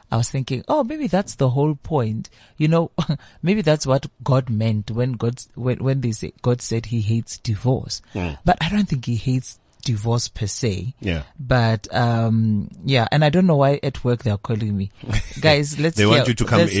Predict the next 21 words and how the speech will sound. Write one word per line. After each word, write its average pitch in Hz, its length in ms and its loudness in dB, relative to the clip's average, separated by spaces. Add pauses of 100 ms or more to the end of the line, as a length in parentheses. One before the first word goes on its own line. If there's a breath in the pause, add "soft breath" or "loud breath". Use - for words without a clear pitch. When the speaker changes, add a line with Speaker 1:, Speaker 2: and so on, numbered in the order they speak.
Speaker 1:
hear." - 180 0
They, 143 240 2
but 160 300 2
they, 170 100 4
no, 180 320 2
I'm 151 160 2
not, 175 160 0 (120)
I'm 143 160 0
not, 156 160 0 (100)
I'm 139 160 2
not 156 180 -2
working. 123 480 -2 (200 soft breath)
Speaker 2:
Yeah. 87 220 -6
Speaker 1:
I'm, 139 200 0
I'm, 139 320 2
I'm 139 200 2
not, 156 240 2
I'm 139 160 4
not 156 220 0
working 117 400 0
today. - 400 -10